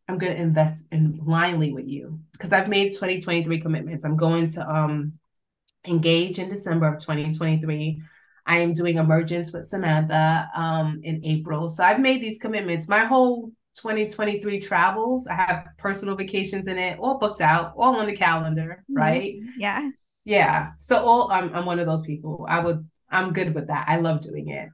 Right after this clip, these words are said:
Speaker 1: Um, that tells you how much I love living. I love it. Um, so I did all of those commitments, but I am responsible.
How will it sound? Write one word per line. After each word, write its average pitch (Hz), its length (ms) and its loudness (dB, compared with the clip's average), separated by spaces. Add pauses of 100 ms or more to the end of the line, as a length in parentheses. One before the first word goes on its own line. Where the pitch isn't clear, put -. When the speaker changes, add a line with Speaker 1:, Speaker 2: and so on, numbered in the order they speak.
(140)
Speaker 1:
Um, 165 680 2
that 180 200 0
tells 185 220 0
you 170 60 0
how 160 120 2
much 156 260 -2
I 151 100 -2
love 147 180 -4
living. 147 580 -6 (220)
I - 40 -14
love 151 240 0
it. - 260 -10 (440)
Um, 208 220 6
so - 160 -2
I 220 160 4
did 254 200 0
all 208 280 0
of 208 120 -6
those 185 200 -8
commitments, 185 880 -8
but 180 260 -2
I 196 340 2
am 180 120 -4
responsible. 170 840 -6